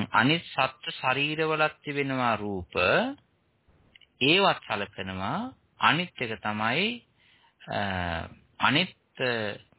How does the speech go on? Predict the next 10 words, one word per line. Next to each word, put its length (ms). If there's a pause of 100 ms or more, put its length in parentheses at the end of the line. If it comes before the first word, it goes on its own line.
(200)
බාහිර 500 (640)
තියෙනා 540
වූ 140
රූප. 260 (960)
ඍතුජ 500
රූප 300
කියලා 320
හැටුව 460
ගත්තයින් 520
පස්සේ 880